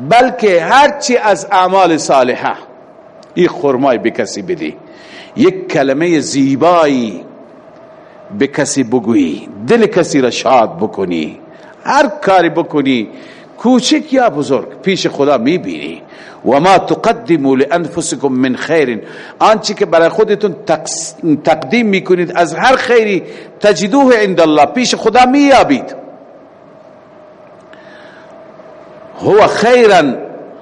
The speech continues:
و اعظم اجرا، او بهتر، یعنی پیش خدا بهتر و باعث اجر عظیمتری می‌بینید. امام رازی گفته، قال ابن عباس:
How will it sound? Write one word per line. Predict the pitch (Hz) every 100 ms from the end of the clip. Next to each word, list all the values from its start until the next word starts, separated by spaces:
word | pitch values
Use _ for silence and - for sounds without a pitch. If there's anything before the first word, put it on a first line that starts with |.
| -
و | 123
اعظم | 170 - 240 240 147 156 127
اجرا، | 110 117 87 151 -
او | - 254 170
بهتر، | 165 147 160 220 262 196 143
یعنی | 151 175 156 - - - -
پیش | 233 -
خدا | 214 202 233
بهتر | 233 214 190 202 269 262
و | 226 226 240 - - - - - - - - - - - - 123
باعث | 147 190 202 196 202 -
اجر | 202 190 196 190 190
عظیمتری | 180 151 190 180 - 277 254
می‌بینید. | 170 139 113 110 95 80 - - - - - - - - - - - -
امام | 120 170 160
رازی | 123 120 131
گفته، | 120 117 139 143 - - - - - - - - -
قال | 139 135
ابن | 123 101
عباس: | 113 95 92 156 165